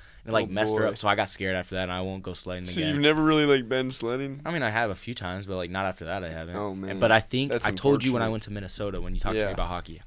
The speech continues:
Speaker 1: I would love, like, to play hocky. Like, I feel like
Speaker 2: Yeah.
Speaker 1: I'd be almost good at it. Like,
Speaker 2: It
Speaker 1: I
Speaker 2: really, like, you were,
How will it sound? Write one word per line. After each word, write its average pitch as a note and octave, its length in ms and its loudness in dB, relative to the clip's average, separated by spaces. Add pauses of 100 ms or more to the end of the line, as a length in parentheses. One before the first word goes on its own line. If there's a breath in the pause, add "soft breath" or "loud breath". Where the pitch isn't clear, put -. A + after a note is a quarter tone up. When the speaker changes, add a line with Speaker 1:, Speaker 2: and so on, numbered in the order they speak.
(100)
Speaker 1:
I G#2 160 6
would B2 240 0
love, G2+ 320 -4
like, F#2 240 -8 (720 soft breath)
to A#2 80 0
play A2+ 300 4
hocky. F2 420 0
Like, F#2 140 -2
I G#2+ 80 6
feel C3+ 160 2
like B2+ 100 6
Speaker 2:
Yeah. A#2+ 120 8
Speaker 1:
I'd A#2 80 2
be A2+ 120 0
almost G2+ 320 -2
good F#2+ 140 -4
at F2 180 -4
it. F2 160 -8
Like, F#2+ 160 -6 (600 soft breath)
Speaker 2:
It D3 160 4
Speaker 1:
I C#3+ 40 6
Speaker 2:
really, D3 340 8
like, C#3+ 260 8
you D#3+ 120 6
were, G3 260 10